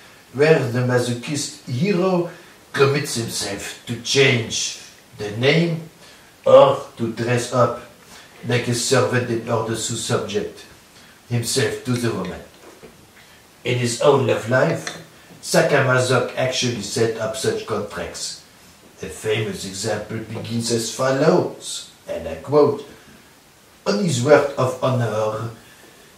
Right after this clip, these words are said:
Mister, uh, Leopold von Sacher-Masoch undertakes to be the slave of Missus von Pistor and to carry out all her wishes for a period of six months."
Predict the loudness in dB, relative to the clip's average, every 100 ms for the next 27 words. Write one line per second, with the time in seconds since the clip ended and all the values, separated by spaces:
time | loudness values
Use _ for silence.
0 | -2 2 2 4 4 6 4 0 -2 -2
1 | -6 -12 -20 -6 2 2 2 0 -2 -2
2 | -2 -2 0 0 2 0 2 0 -2 -2
3 | -4 -2 0 0 0 -6 -6 -6 -6 -4
4 | -4 0 0 0 -2 -4 0 4 4 4
5 | 0 0 -4 -2 0 -2 -8 -8 -4 -4
6 | 2 6 6 6 2 -8 -18 -4 0 2
7 | 0 2 4 4 2 -2 -4 -4 0 2
8 | 2 -4 -8 -4 -4 -4 -4 -4 -4 -6
9 | -10 -12 -20 -20 -20 -20 -20 -20 -20 -2
10 | 0 2 -2 -2 0 0 -2 -4 -8 -12
11 | -2 0 0 -6 -14 -20 -12 -4 -4 -2
12 | -6 -10 -16 -10 -2 -2 -2 -6 -10